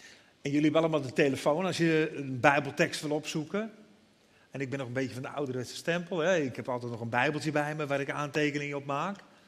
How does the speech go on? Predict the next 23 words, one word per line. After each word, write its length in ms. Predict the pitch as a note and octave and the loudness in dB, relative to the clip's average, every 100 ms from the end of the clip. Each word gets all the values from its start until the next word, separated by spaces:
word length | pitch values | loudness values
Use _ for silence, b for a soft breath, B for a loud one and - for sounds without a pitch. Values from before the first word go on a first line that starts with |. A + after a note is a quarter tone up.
| B B B B B B _ | B B B B B B _
En 140 | - | -8
ik 80 | A#2+ | -6
heb 120 | C3 | -4
vaak 280 | C#3 B2+ C3+ | -2 -4 -4
één 220 | - C#3+ | -4 -2
keer 120 | C3+ | -4
per 120 | C3+ C3+ | -4 -2
jaar 280 | B2+ C#3 | 0 0
een 200 | C3 B2 | -4 -6
nieuwe 300 | A#2+ C3+ B2 | -2 -2 -2
Bijbel 340 | A2 A#2+ C3+ C#3+ | 0 0 0 -2
nodig. 600 | D3 D3+ D3+ F3 F#3 - | -4 -4 -4 -6 -8 -12
Dan, 260 | C#3 B2+ B2+ B2 | -12 -10 -8 -8
eh, 60 | A#2 A#2 | -10 -10
schrijf 420 | - E3+ E3 B2 | -6 -2 -2 -2
ik 80 | B2 | 0
de 60 | |
echt 180 | E3+ C#3 | 0 6
belangrijke 480 | E3 F3 E3 D#3+ D#3+ | 6 8 8 6 6
dingen 240 | D3 D#3 | 2 2
achterin, 520 | D3 - D#3 D3 F#3+ | -2 -2 0 0 0
wat 140 | G3 | -2
ik, 80 | F3 | -4